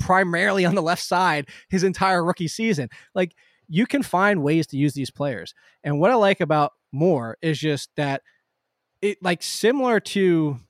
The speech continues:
I'm trying to think, like, if you took, like, Tariq Cohen and put him in as a, like, just put him at wide receiver, like, put him on the field and, like, watch him run, like,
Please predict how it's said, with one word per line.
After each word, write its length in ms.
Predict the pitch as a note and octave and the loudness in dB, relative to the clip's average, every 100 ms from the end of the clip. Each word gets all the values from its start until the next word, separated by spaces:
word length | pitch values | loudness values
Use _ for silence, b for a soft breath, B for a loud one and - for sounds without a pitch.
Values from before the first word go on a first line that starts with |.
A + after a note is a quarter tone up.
| _ | _
I'm 80 | E3+ | -10
trying 200 | - G#3+ | -4 -2
to 40 | D3+ | -2
think, 160 | F#3 | -2
like, 180 | F#3 - | -4 -4
if 160 | G3 - | -4 -2
you 80 | F4+ | -2
took, 460 | - A#3+ - - - _ _ _ _ _ _ | 0 0 0 -8 -20 _ _ _ _ _ _
like, 180 | D3 - | -12 -10
Tariq 320 | - F3+ A3 | -4 -2 -2
Cohen 400 | - C#3+ F#3+ D#3+ | -2 0 2 2
and 140 | C#3 B2+ | -2 0
put 180 | F#3 F3 | 2 4
him 100 | E3 | 2
in 160 | D#3 D#3+ | -4 -4
as 160 | D#3+ D#3+ | -2 -4
a, 100 | D3+ _ | -6 _
like, 200 | F3+ - | -6 -6
just 120 | F3 | -4
put 120 | - | 0
him 80 | G#3+ | 2
at 120 | G3 | 2
wide 120 | D#3+ F3+ | 4 4
receiver, 260 | D#3+ E3 | 4 0
like, 120 | C#3+ | 0
put 120 | - A#3 | 0 0
him 60 | |
on 100 | A3 | 0
the 60 | G3 | 0
field 280 | F#3+ B2+ F3+ | -2 -2 0
and, 100 | F3 | 0
like, 140 | E3+ | 2
watch 220 | F3+ F#3 | 4 2
him 80 | F3 | 2
run, 180 | E3+ F3 | 0 0
like, 220 | G3+ F3+ | -2 -4